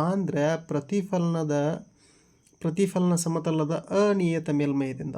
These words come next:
ಆಪ್ಷನ್ ಮೂರು ಏನಪ್ಪ ಅಂದರೆ ಸರಿಯಾದ ಉತ್ತರ. ಇನ್ನು ಕ್ವಶನ್ ನಂಬರ್ ಒನ್ ಟ್ವೆಂಟಿ ಫೋರ್, ಶಬ್ದದ ಘೋಷ ಮತ್ತು ಸ್ಥಾಯಿ ಅನುಕ್ರಮವಾಗಿ ಅವಲಂಬಿತವಾಗಿರುವ ಅನುಕ್ರ-, ಅನುಕ್ರಮ ಅಂತ ಕೇಳ್ತಾನೆ. ನಾನು ಅನುಕ್ರಮ ಅಂತ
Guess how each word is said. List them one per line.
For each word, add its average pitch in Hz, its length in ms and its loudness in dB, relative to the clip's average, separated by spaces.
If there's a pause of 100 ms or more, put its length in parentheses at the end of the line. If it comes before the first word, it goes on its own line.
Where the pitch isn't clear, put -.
ಆಪ್ಷನ್ 147 360 -6
ಮೂರು 175 260 2
ಏನಪ್ಪ 151 260 -2
ಅಂದರೆ 139 300 -4
ಸರಿಯಾದ 143 460 -6
ಉತ್ತರ. - 260 -16 (880)
ಇನ್ನು 190 160 -4
ಕ್ವಶನ್ 180 280 -2
ನಂಬರ್ 202 240 2
ಒನ್ 196 200 2
ಟ್ವೆಂಟಿ 185 320 0
ಫೋರ್, 185 280 -2
ಶಬ್ದದ 185 480 0
ಘೋಷ 185 320 -2
ಮತ್ತು 175 300 -2
ಸ್ಥಾಯಿ 175 400 0 (840)
ಅನುಕ್ರಮವಾಗಿ 190 800 4
ಅವಲಂಬಿತವಾಗಿರುವ 156 880 2
ಅನುಕ್ರ-, 143 360 0
ಅನುಕ್ರಮ 196 440 4
ಅಂತ 180 200 2
ಕೇಳ್ತಾನೆ. 151 340 0
ನಾನು 175 140 0
ಅನುಕ್ರಮ 170 380 0
ಅಂತ 156 200 0